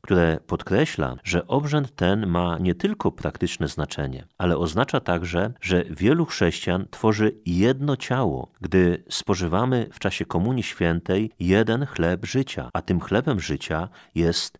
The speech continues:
Jezus Chrystus. Warto także w tym miejscu przypomnieć starożytną modlitwę chrześcijańską, którą znajdujemy w starożytnym dziele zatytułowanym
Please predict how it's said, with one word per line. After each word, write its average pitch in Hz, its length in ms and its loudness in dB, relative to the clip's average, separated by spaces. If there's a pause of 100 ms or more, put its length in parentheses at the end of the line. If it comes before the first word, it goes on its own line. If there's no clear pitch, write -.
(100)
Jezus 82 540 -2
Chrystus. - 600 -12 (240)
Warto 139 320 0
także 139 280 -2
w - 60 -6
tym 101 200 2
miejscu 85 600 0 (160)
przypomnieć 120 600 -4
starożytną 107 600 -2
modlitwę 87 600 -2 (260)
chrześcijańską, 82 840 -2
którą 80 380 -2
znajdujemy 82 680 0 (120)
w - 80 -10
starożytnym 85 600 0
dziele 90 420 0
zatytułowanym 82 960 -2